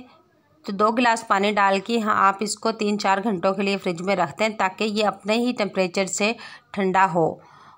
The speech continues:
और जितना ज़्यादा ठंडा होगा उतना ज़्यादा मज़ेदार बनेगा। ये देखिए, इसको मिक्स कर लीजिए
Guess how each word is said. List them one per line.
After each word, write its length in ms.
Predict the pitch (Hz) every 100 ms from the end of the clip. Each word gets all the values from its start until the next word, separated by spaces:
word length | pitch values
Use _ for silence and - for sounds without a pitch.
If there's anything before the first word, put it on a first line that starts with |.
| -
और 160 | 214 233
जितना 600 | 190 190 185 196 226 254
ज़्यादा 280 | 262 233 240
ठंडा 320 | 220 196 214
होगा 380 | 226 214 196 220
उतना 240 | 196 202
ज़्यादा 340 | 196 185 190 240 262 _ -
मज़ेदार 400 | 180 190 175 160 165
बनेगा। 380 | 160 - -
ये 220 | 180 180 190
देखिए, 480 | 196 190 220 240 247 - - _ _ _ _ _ -
इसको 240 | 185 -
मिक्स 260 | 214 185 -
कर 160 | - 240
लीजिए 540 | 247 247 - 247 247